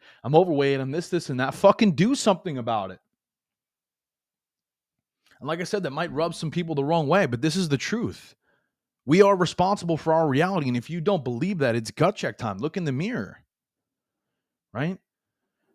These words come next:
And the bonus tip that <clears throat> one of our coaches actually,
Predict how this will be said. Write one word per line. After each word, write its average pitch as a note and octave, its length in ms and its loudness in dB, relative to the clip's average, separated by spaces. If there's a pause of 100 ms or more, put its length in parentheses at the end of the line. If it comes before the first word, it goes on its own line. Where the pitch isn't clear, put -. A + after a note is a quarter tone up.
(100)
And A#2 420 -8
the C3+ 120 6
bonus D#3+ 380 2
tip E3+ 220 0
that B2+ 320 -4 (120)
<clears throat> C#3+ 260 -8
one D3 140 -6
of C#3+ 80 -6
our C#3+ 80 -4
coaches C3+ 320 -6
actually, C3 580 -4